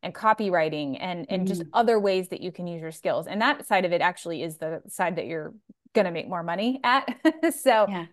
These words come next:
Speaker 1: I teach both. And, um, it really is cool to be able to know that you're a good writer and use your writing skills to get paid. Um, and so I think there's a lot of opportunity out there that people don't know about. Um,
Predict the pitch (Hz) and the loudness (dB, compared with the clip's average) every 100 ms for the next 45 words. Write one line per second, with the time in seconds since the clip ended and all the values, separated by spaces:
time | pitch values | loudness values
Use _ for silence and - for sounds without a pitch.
0 | - - 294 - 294 - 277 262 220 214 | -10 -2 0 0 -4 0 4 4 4 0
1 | - 214 208 202 185 185 160 _ _ _ | -4 -2 2 2 0 -4 -12 _ _ _
2 | 254 247 285 294 269 240 233 - 220 214 | 4 4 6 6 6 6 4 0 2 2
3 | 220 190 196 190 190 185 - 185 180 175 | 0 -4 0 2 0 -4 -4 -2 0 -2
4 | 170 170 _ _ _ _ _ 214 208 196 | -2 -6 _ _ _ _ _ 0 4 6
5 | 202 185 196 190 185 170 165 180 185 190 | 4 4 2 2 0 2 2 2 2 0
6 | 180 156 170 175 180 165 156 165 165 - | -6 -6 -6 -4 -2 0 -2 -4 -10 -6
7 | 131 143 - - - 185 69 58 - _ | -4 -4 -6 -6 -6 -6 -8 -10 -18 _
8 | _ _ - 180 147 131 135 - 185 170 | _ _ -2 0 0 -2 -4 -4 -4 -6
9 | - 180 175 175 180 202 208 190 165 165 | 0 2 4 2 0 -6 -4 -2 0 0
10 | 165 160 165 - 165 147 - - 180 185 | 0 -2 -6 -10 -12 -8 -8 -2 -2 -2
11 | 220 - 220 226 240 220 160 - _ _ | -4 -6 -6 -4 -2 2 2 2 _ _
12 | _ 196 190 185 180 | _ -2 -2 -2 -6